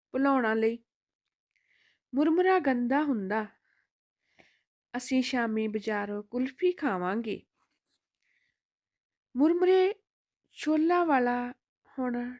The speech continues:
ਟਲ ਚੁੱਕਾ ਸੀ। ਕਾਕਾ ਵੀ ਮੇਰੀ ਆਸ ਤੋਂ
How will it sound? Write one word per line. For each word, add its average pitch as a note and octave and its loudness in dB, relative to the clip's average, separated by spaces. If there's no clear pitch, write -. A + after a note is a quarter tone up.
ਟਲ C4 2
ਚੁੱਕਾ A3+ -10
ਸੀ। G#3+ -10
ਕਾਕਾ C4 -2
ਵੀ F4+ 4
ਮੇਰੀ A3+ 0
ਆਸ A3 -2
ਤੋਂ G#3+ -12